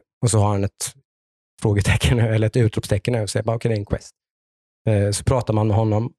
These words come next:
och så, så han, säger han ingenting. Och så kan man välja att sätta sig ner jämte honom. Och sitter man kvar, så till slut så poppar det upp en ny typ, att liksom, typ, "Hur är det med dig?" Liksom, typ, någonting.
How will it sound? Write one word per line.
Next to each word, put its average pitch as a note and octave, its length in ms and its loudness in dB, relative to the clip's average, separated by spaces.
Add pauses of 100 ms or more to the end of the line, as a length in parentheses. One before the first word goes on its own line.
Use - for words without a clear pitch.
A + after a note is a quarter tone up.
(120)
och A2+ 120 0
så, G#2 100 -2
så - 140 -6
han, A2 80 -2
säger G#2+ 280 -2
han D3 140 -2
ingenting. - 380 -4 (1200)
Och A#2 60 -2
så G2+ 80 -4
kan A#2+ 80 -2
man A#2+ 160 0
välja A#2 320 0
att G2+ 100 -6
sätta - 480 -2
sig D#3 140 -2
ner A#2 140 -2
jämte A2 400 -4
honom. B2+ 240 -8 (1500)
Och A#2 60 -4
sitter A#2+ 240 -4
man A#2+ 160 -2
kvar, D3+ 500 0 (1120)
så - 160 -6
till A#2 140 -2
slut B2 360 0
så G#2+ 200 -6 (200)
poppar A2 300 -2
det G2+ 60 0
upp - 180 -4
en G2 100 -2
ny A#2 160 -2
typ, - 360 -8
att G#2 80 -10 (220)
liksom, - 280 -14 (100)
typ, G#2+ 100 -10 (460)
"Hur G2 160 -6
är F#2+ 40 -4
det F#2 80 -6
med F#2 320 -8
dig?" A2 100 -8
Liksom, - 320 -18
typ, - 220 -20
någonting. G#2+ 300 -20